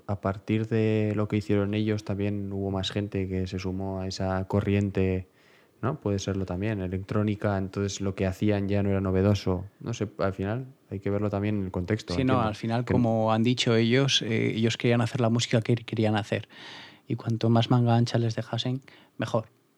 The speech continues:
Speaker 2: ¿Vale? En ese Robot Rock se escuchan muchas guitarras, claro, modificadas luego... Eh,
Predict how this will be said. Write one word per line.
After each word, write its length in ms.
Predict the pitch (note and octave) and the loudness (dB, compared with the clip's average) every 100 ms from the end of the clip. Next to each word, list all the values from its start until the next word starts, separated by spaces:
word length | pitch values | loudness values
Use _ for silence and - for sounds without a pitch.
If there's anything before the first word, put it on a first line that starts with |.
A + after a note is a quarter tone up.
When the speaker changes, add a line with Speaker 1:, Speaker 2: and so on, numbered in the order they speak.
| _ _ _ _ | _ _ _ _
Speaker 2:
¿Vale? 260 | F#2+ G2 G2 | -6 -4 -4
En 100 | F#2+ | -4
ese 240 | G2 A2+ | -4 -4
Robot 280 | G#2 G2+ G2 | -4 -4 -6
Rock 260 | - G#2 G#2 | -4 -6 -4
se 100 | - | -6
escuchan 380 | G#2+ A#2 - A2 | -6 -6 -6 -6
muchas 480 | G2+ A2+ A#2+ A#2 A2 | -4 -2 0 -2 -4
guitarras, 460 | G#2 A2+ G2+ - | -2 -2 -4 -4
claro, 200 | - A2+ | 0 0
modificadas 720 | G#2 G2+ - G2+ A#2 A#2+ A#2 | 0 -4 -6 -2 2 2 2
luego... 380 | A#2 A2+ A#2 A2+ - - - - - _ | 0 0 2 0 -6 -20 -20 -20 -20 _
Eh, 1080 | A#2 A2+ A#2 A2+ A2+ A2+ A2+ A2+ A2+ A#2 | 0 2 2 2 2 0 0 0 -2 -4